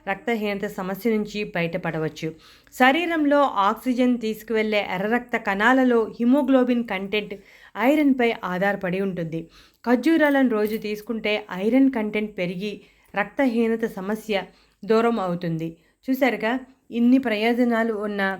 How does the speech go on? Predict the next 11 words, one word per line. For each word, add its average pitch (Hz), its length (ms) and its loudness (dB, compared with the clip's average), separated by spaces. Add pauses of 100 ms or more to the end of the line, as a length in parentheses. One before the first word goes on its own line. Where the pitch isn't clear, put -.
ఖర్జూరంని 220 680 0
ప్రతిరోజు 233 760 2
తీసుకుంటే 196 840 -6 (1120)
ఇప్పుడు 254 220 0
చెప్పిన 247 320 2
అన్ని 220 420 0
ప్రయోజనాలను 220 1040 2 (380)
పొందవచ్చు. 180 760 -4 (280)
అయితే 294 280 2
డయాబెటీస్ 233 680 0
ఉన్నవారు 214 540 0